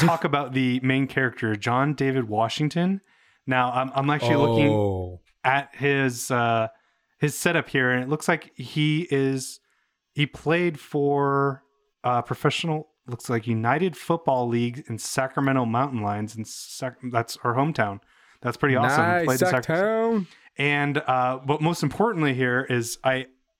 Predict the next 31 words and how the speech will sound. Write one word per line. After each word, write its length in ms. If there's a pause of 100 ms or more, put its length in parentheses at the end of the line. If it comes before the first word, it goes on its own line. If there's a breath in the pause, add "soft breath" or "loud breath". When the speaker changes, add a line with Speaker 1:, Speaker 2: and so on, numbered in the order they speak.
(800)
Speaker 1:
don't 200
know 120
what 140
he's 220
in. 240
I, 240
I'll 120
have 100
to 80
take 160
a 40
look 200
at 80
the 40
filmography, 760 (360 loud breath)
but, 240
uh, 200
it 80
appears 400
he's 400
the 320
son 760
of 480
Denzel 480
Washington. 680 (520)
What? 540 (440)
Speaker 2:
What? 960 (160)
Speaker 1:
<laughs> 140
That's 200
kinda 300
cool. 400